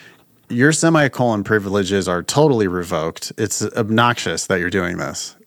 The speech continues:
That w-, there was no justification for that. Those could all just be periods.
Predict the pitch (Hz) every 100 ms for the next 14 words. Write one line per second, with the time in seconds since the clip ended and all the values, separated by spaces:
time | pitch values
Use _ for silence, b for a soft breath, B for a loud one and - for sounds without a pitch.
0 | - 117 120 110 117 123 120 107 113 120
1 | 160 190 170 151 139 123 107 98 90 85
2 | 50 - _ _ _ _ _ - 113 131
3 | 135 151 120 107 143 165 165 160 131 92
4 | 71 73 -